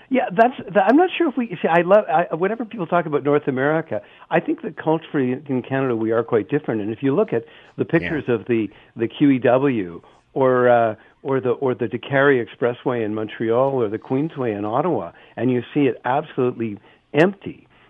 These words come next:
Speaker 1: And then you look at the beaches of, uh, of, of
Speaker 2: Yeah.
Speaker 1: Florida, and you look at, at, uh, people at, at, uh, evangelical church services holding hands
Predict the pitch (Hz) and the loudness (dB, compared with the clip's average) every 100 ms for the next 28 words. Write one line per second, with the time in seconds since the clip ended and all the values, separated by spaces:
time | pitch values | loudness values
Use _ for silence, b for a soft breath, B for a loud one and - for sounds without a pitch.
0 | b - 131 139 160 143 131 131 113 117 | b -6 0 4 4 4 2 -2 -4 -6
1 | 127 - 117 107 101 98 101 98 95 _ | -8 -6 -6 -6 -8 -6 -6 -6 -8 _
2 | b - 98 95 - - 131 135 143 104 | b -14 -12 -12 -10 -8 -4 0 0 -2
3 | 76 101 b b _ 107 110 107 107 113 | -10 -20 b b _ -6 -4 -4 -4 -2
4 | 113 113 107 - - 101 _ - 110 98 | -2 -2 -6 -6 -10 -10 _ -6 -4 -4
5 | 95 b b b - 127 120 113 107 104 | -8 b b b -8 -4 -2 -2 -2 -4
6 | - 101 92 - 110 101 117 123 120 120 | -6 -10 -10 -6 -4 -4 -4 -2 0 0
7 | 113 113 113 - 151 151 127 110 104 98 | 0 0 -6 -2 -4 -2 -6 -6 -8 -14
8 | 107 113 101 98 131 139 80 101 | -8 -6 -6 -6 -4 -4 -6 -14